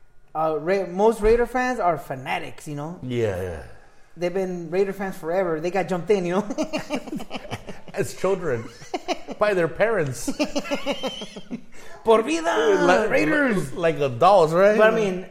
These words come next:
Speaker 1: hey, man, uh, and that, that's cool as hell, the loyalty they have.
Speaker 2: Mm-hmm.
Speaker 1: So, for sure, I mean, their parade would've been insane,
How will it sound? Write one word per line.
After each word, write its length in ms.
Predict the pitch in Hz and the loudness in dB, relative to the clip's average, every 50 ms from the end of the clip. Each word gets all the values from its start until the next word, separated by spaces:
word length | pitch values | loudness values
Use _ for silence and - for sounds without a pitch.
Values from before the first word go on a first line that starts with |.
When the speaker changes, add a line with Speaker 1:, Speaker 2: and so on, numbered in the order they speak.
| - - | -16 -6
Speaker 1:
hey, 260 | - 240 277 254 233 208 | 0 4 6 8 6 6
man, 320 | 202 202 208 214 240 214 | 6 4 2 2 0 -2
uh, 240 | 180 165 156 156 - - - - - - - | -6 -6 -8 -10 -12 -14 -18 -20 -20 -16 -12
and 160 | 170 170 156 | -12 -6 -4
that, 300 | 170 165 160 160 156 151 | -4 -2 -2 -4 -4 0
that's 240 | 185 208 233 226 - | 2 2 2 2 -2
cool 240 | - - 277 269 254 | 0 2 2 4 4
as 140 | 214 170 | 4 4
hell, 420 | 196 208 226 240 247 247 240 247 233 | 4 4 4 6 4 4 2 0 -4
the 160 | 190 170 160 | -2 -2 0
loyalty 540 | 160 160 185 208 214 214 202 208 - 202 190 | 2 4 6 6 6 6 4 2 -4 -4 -4
they 80 | 170 | -2
have. 420 | 160 147 156 170 180 190 208 220 220 - - - - - | -4 -4 -4 -6 -6 -4 -4 -4 -6 -8 -16 -20 -16 -12
Speaker 2:
Mm-hmm. 260 | 113 98 104 104 107 104 - - - - - - - | -10 -8 -8 -6 -8 -6 -6 -6 -6 -6 -6 -8 -10
Speaker 1:
So, 240 | - - 196 190 165 | -2 0 0 0 0
for 320 | - - - - 170 156 | -2 -10 -8 -6 -6 -6
sure, 560 | 156 - 247 254 240 202 175 156 147 - - - - | -2 0 2 4 4 2 2 -2 -6 -10 -12 -12 -8
I 20 | |
mean, 160 | 190 180 165 156 | -6 -6 -2 2
their 140 | 190 214 220 | 2 2 2
parade 320 | 220 - 226 233 226 214 | 2 2 4 6 6 6
would've 180 | 202 190 180 170 | 6 4 2 0
been 140 | 170 160 | -2 -2
insane, 460 | 151 147 147 - 220 226 214 185 170 | -2 -4 -2 -2 -2 -2 0 -2 -4